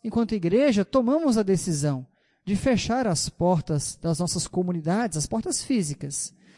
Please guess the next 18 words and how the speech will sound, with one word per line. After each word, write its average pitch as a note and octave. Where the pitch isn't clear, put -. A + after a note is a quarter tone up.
mas D3+
abrimos F#3
tantas G#3
outras F#3
na D3+
casa F#3+
de D#3
cada D#3+
um G3+
e -
de F3+
cada E3+
uma E3
de D3
vocês. C#3+
A F#3
intenção G3+
foi F#3+